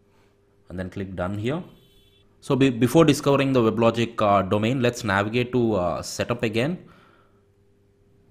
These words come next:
and then manage, uh, cloud control and then, uh, click on agents. So here our new agent should be listed. Okay, we can see here our, uh, new, uh,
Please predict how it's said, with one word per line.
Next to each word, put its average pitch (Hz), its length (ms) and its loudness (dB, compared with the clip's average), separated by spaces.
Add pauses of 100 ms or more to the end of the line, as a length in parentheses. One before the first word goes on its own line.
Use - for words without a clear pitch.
(220)
and 95 140 -4
then 101 180 -2
manage, 101 460 -2
uh, 101 160 4
cloud 98 320 -2
control 110 460 -4 (160)
and 87 200 -10
then, 87 280 -6
uh, 82 80 -8
click - 200 -8
on 98 200 0
agents. 95 560 -4 (560)
So 123 160 0
here 131 240 4
our 120 160 8
new 117 280 2
agent 113 300 2
should 104 160 -8
be 107 80 -2
listed. 101 460 -6 (2250)
Okay, 101 320 -2
we 113 80 0
can 110 160 0
see 120 240 -2
here 135 320 -2
our, 92 300 0
uh, 92 200 0
new, 104 380 -2
uh, 95 280 0